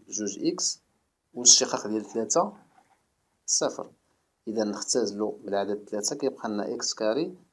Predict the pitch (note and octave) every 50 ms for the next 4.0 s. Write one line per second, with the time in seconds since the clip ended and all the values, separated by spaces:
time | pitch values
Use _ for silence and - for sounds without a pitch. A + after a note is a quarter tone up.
0 | _ _ _ A2+ A2 A2 A2 A2 - - E3+ F3 F3+ - - - _ - A2 G#2
1 | A#2 C3+ D#3 F3 F3+ F3+ - - - _ _ _ _ _ _ _ _ - C3 A2+
2 | - - - - - - _ _ _ _ _ _ _ _ _ _ _ _ _ _
3 | _ _ _ _ _ _ - G#2+ G2+ - - G#2+ G#2 G#2 A#2+ C#3+ F3+ G3 -